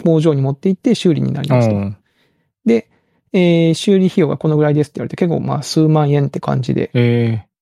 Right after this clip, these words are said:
Speaker 1: まあ、結構すんなと思ったけど、まあ、しゃあないかと思って、じゃあいいですって言って。で、一応その、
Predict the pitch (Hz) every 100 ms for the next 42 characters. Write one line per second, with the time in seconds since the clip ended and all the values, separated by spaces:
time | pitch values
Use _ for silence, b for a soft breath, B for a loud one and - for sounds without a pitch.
0 | _ _ 139 151 151 - 147 160 180 147
1 | 151 156 156 147 139 135 156 160 180 -
2 | 135 143 147 - 175 147 143 - _ 160
3 | 139 127 147 - - _ - - _ _
4 | _ _ _ _ _ _ 285 233 - _
5 | _ _ 214 339 302 247 226 220 -